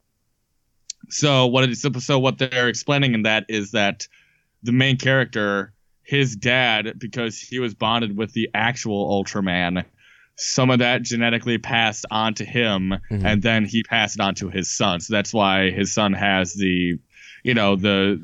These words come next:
Speaker 1: extra strength and the leaping abilities and so on,
Speaker 2: Yeah.
Speaker 1: why he's extra human.
Speaker 2: Mm-hmm.
Speaker 1: So, but, so then what this series does is that based on the information they had from then, you know, the data they took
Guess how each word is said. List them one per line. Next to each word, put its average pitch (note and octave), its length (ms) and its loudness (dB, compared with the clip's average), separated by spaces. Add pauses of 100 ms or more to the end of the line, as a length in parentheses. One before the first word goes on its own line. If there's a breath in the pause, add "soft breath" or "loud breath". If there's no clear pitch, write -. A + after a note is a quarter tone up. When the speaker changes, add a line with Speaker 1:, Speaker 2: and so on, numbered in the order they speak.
(120)
Speaker 1:
extra B2 360 -2
strength G#2+ 540 0
and G2+ 160 0
the F#2+ 120 4
leaping G2 420 2
abilities F#2 500 0
and E2+ 100 -4
so G2+ 160 2
on, E2+ 240 0
Speaker 2:
Yeah. F2+ 260 0
Speaker 1:
why G#2 160 4
he's F#2 200 4 (100)
extra C3 340 0
human. - 540 -2 (120)
Speaker 2:
Mm-hmm. A2 280 4 (420 loud breath)
Speaker 1:
So, C#3 580 2
but, C3+ 360 2
so C3 600 4
then C3+ 240 2
what C3 160 0
this B2+ 200 0
series B2 320 2
does A#2 420 2
is A2+ 200 -2
that A2 220 0
based A#2+ 320 2
on A2+ 160 0
the A2 80 0
information G#2+ 460 0
they G2+ 100 4
had G2+ 360 0
from G#2 440 0
then, F2 640 0 (120)
you G#2+ 140 0
know, F#2+ 160 2
the F2+ 80 -4
data A2 300 2
they G2+ 100 2
took G2+ 320 -2